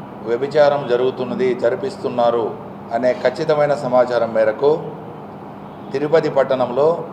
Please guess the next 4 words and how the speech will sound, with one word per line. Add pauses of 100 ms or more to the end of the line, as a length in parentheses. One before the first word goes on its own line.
(1200)
ఈస్ట్
ఇన్స్‌పెక్టరు, (600)
అలిపిరి
ఇన్స్‌పెక్టరు,